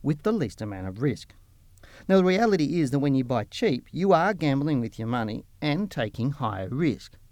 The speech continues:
The other thing a lot of people talk to me about is investing overseas because there's more opportunity, and this is another myth that's perpetuated by the industry. You only need between eight and twelve shares.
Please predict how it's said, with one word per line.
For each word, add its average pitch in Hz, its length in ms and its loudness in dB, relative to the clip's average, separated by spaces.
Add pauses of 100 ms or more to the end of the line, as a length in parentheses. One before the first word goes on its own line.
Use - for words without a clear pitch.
(420)
The 262 80 4
other 285 160 8
thing 220 140 2
a 180 60 2
lot 170 120 4
of 156 60 -4
people 143 180 2
talk 151 260 -2
to - 80 -6
me 123 100 0
about 120 340 0
is 120 180 0
investing 131 520 0
overseas 117 640 -2
because 147 380 -2
there's 139 260 0
more 127 520 0
opportunity, 151 1120 -6 (400)
and 117 160 0
this 151 140 0
is 190 120 0
another 196 440 0
myth 143 240 -2
that's 117 200 -10
perpetuated 113 840 -8
by 127 180 -6
the 151 200 -4
industry. 180 680 -4 (640)
You 143 280 0
only 170 300 0
need 180 200 -2
between 175 400 -4 (100)
eight 127 180 -2
and 165 160 -4
twelve 120 320 -6
shares. 160 520 -6